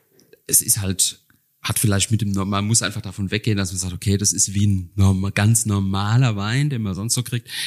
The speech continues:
Es ist wirklich eine Kuriosität und eine Besonderheit. Und auch, dass das so viele hier in Handschuhsheim machen, ja. Und jeder macht's ein bisschen anders. Es sind, es ist immer wieder spannend, das zu probieren. Ich höre auch nicht auf, es zu probieren,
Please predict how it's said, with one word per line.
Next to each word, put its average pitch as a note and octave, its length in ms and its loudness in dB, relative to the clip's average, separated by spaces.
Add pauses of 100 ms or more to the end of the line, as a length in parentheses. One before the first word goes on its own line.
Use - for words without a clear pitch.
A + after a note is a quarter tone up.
(140)
Es - 200 0
ist A#2 160 2
wirklich A#2+ 340 2
eine G#2 80 4
Kuriosität G2+ 960 2
und - 120 -6
eine F2 80 -4
Besonderheit. D#2 800 -2 (420)
Und - 60 -2
auch, D2+ 80 0
dass - 160 0
das - 160 4
so G2 140 0
viele A#2 400 4
hier D#2+ 160 -4
in B1 100 -8
Handschuhsheim C#2+ 540 -4
machen, - 380 -12 (140)
ja. F#2 240 0 (280)
Und F2+ 100 0
jeder G2 220 2
macht's F#2+ 300 0
ein F#2+ 80 0
bisschen F#2 260 0
anders. A#2 460 0 (240)
Es - 200 2
sind, B2 280 8 (380)
es G2+ 120 2
ist - 120 4
immer C#3+ 260 6
wieder A2+ 180 4
spannend, C#3 560 2
das F3 220 2
zu D#3+ 80 -2
probieren. G3+ 580 -2 (460)
Ich - 380 0
höre G#2 160 6
auch F2+ 100 0
nicht F#2 240 0
auf, A2 480 0 (120)
es - 200 2
zu C#3 120 2
probieren, D#3 600 2